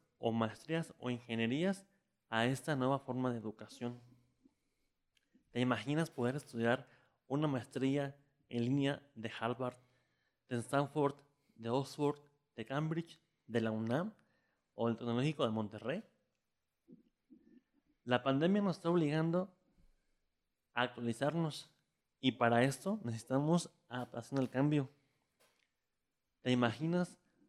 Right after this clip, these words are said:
cómo se llamará esa generación? Puede ser que los pandémicos, ¿no? O los post-covid o algo así.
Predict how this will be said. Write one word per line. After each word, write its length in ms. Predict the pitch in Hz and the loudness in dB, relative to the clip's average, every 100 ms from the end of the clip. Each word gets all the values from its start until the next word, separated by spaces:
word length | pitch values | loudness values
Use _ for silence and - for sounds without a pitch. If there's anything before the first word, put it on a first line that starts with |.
| _ | _
cómo 260 | - 170 175 | -2 0 2
se 180 | 147 113 | 2 2
llamará 640 | 107 110 110 120 147 - | 4 4 4 4 2 -6
esa 180 | 123 139 | -8 -8
generación? 640 | 113 113 104 - 147 208 - _ _ _ _ _ _ _ _ _ _ _ _ - | -6 -6 -6 -6 -4 -4 -8 _ _ _ _ _ _ _ _ _ _ _ _ -2
Puede 180 | 127 | -2
ser 180 | 123 131 | 0 -4
que 100 | 135 | -4
los 180 | 113 107 | -6 -6
pandémicos, 640 | - 104 120 139 131 107 113 | -10 -6 -4 -4 -8 -10 -6
¿no? 380 | 143 156 117 - | -4 -4 -8 -6
O 120 | 117 | -2
los 220 | 107 104 | -2 -4
post-covid 720 | - 110 - 107 135 135 120 | -8 -12 -8 -4 -4 -4 -4
o 60 | 117 | -2
algo 180 | 120 123 | -2 -2
así. 260 | - 123 | -4 -8